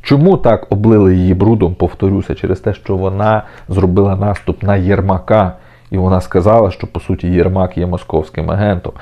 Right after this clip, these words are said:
а президент Зеленський від нього залежний. І вона, народившись в Україні, розуміючи, яка тут ситуація, вона розуміє, що є спектакль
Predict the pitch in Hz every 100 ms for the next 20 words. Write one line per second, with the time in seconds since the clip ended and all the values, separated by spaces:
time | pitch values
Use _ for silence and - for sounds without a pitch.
0 | - - - 95 95 95 92 92 101 95
1 | - 95 92 95 92 87 95 110 104 -
2 | - - - - - 92 98 120 107 95
3 | 98 98 98 98 90 - 95 - 92 135
4 | 165 107 101 95 104 110 95 - 92 92
5 | 95 87 - - 92 131 214 - 160 123
6 | - - - - - 95 98 123 131 -
7 | 110 120 113 139 175 151 107 - - 98
8 | 90 98 120 - - - - 240 285 -
9 | 101